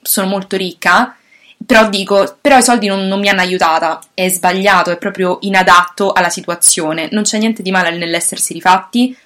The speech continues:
assolutamente, però dire che si accetta la bellezza com'è e che è, è un merito che capita,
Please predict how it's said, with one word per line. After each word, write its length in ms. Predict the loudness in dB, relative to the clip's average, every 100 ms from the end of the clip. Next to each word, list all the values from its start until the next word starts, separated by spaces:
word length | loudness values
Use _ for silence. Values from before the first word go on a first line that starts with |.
| -8
assolutamente, 960 | -2 -2 -2 -4 -4 -6 -4 0 0 -2 _ -2
però 200 | 2 2
dire 420 | 4 2 2 -2
che 280 | -2 -2 0
si 140 | 0
accetta 340 | 0 -2 -2 0
la 100 | 0
bellezza 420 | 2 0 0 -2
com'è 320 | 0 0 0
e 140 | -4 -6
che 320 | -2 -2 -2
è, 200 | -8 -10 _
è 80 | -4
un 260 | -2 0 4
merito 320 | 2 2 -4
che 140 | -4
capita, 560 | 2 2 2 2 2